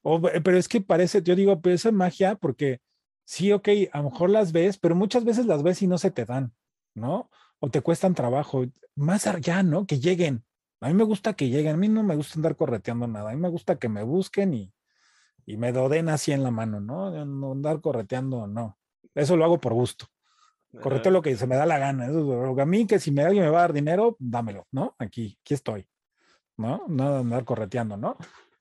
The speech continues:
Speaker 1: Te-, a eso me refiero, ¿no? Que empiezan a suceder las cosas de que, que alguien te diga, de que tan a-, o sea, ¿qué es ser alguien atractivo? Es alguien que atrae, ¿no? Entonces, ¿qué atraes? Pues atraes mejores clientes, atraes mejores, eh, prospectos, galanas, sexo, amor, lo que, lo que tú estés buscando, lo mejo-, en mejor calidad.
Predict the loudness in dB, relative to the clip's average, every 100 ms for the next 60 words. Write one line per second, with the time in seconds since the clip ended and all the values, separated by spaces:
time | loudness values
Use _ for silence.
0 | -6 -2 0 2 2 2 0 2 2 4
1 | 2 0 0 2 4 2 2 0 2 0
2 | 0 2 0 0 -4 -4 -2 0 2 0
3 | 0 -2 0 -2 -2 -4 -2 -2 0 0
4 | 0 -4 -2 -2 2 0 0 -12 _ _
5 | _ _ -2 2 4 4 4 2 2 0
6 | 0 0 2 2 2 2 2 2 2 0
7 | 0 -4 -6 -6 -4 2 2 4 2 2
8 | -2 -4 0 0 0 -2 -2 0 0 0
9 | 2 2 0 -2 -2 -4 0 2 2 -2
10 | -2 0 2 0 -4 _ _ _ _ _
11 | -8 -6 -6 -4 0 0 2 -2 0 0
12 | 2 0 -2 -4 -2 -2 0 -2 -2 0
13 | 0 0 0 -2 -2 -2 -2 0 -2 2
14 | 2 2 0 2 2 2 0 0 0 0
15 | 0 2 0 2 2 2 0 -4